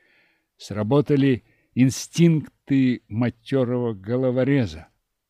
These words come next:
В одной ночной рубашке, босой, с клинком в руке, он смотрелся комично, но был опасен. Не раздумывая, бросился на вошедших, стремясь прорубить себе дорогу к спасению,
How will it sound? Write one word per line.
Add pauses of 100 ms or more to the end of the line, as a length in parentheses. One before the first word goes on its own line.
(360)
В
одной
ночной
рубашке, (160)
босой, (520)
с
клинком
в
руке,
он
смотрелся
комично, (840)
но
был
опасен. (680)
Не
раздумывая,
бросился
на
вошедших,
стремясь
прорубить
себе
дорогу
к
спасению,